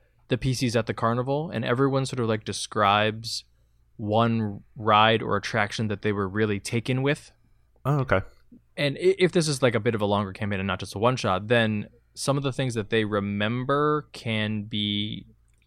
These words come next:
Speaker 1: used, uh, or flipped later. Like, something they really liked about it was actually the thing that it used to trap people, or, uh, that ended up being, like, weird or creepy about it.
Speaker 2: Yeah. No, no, I like that, 'cause then you can kinda outsource the, like, fantasy carnival aspects, right?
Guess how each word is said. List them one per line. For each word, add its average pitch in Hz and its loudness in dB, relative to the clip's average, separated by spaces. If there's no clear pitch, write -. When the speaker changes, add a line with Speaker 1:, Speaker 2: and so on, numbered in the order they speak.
Speaker 1:
used, 113 -4
uh, 98 -2
or 107 -6
flipped - -6
later. 107 -2
Like, 101 -6
something 143 -2
they 127 2
really 117 2
liked 151 4
about 113 4
it - 2
was 104 -4
actually 104 -2
the 98 -6
thing 104 -2
that 101 0
it 139 -4
used 104 -6
to - -14
trap - -2
people, 101 -6
or, 98 -2
uh, 104 4
that 104 2
ended 123 0
up 110 0
being, 110 -2
like, 104 -4
weird 107 -2
or 98 -2
creepy 104 -6
about 92 -8
it. - -12
Speaker 2:
Yeah. 90 2
No, 156 4
no, 120 2
I 92 2
like 117 2
that, 78 2
'cause 92 0
then 101 4
you 95 -2
can 87 -6
kinda 82 2
outsource 78 0
the, 78 2
like, 69 0
fantasy 71 -2
carnival 69 -2
aspects, - -2
right? 73 2